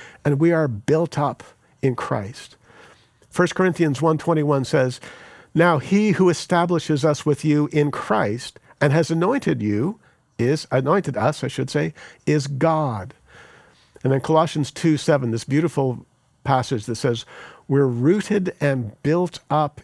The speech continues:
in him and established in the faith,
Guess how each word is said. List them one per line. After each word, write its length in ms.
in 180
him 440
and 160
established 800
in 160
the 80
faith, 540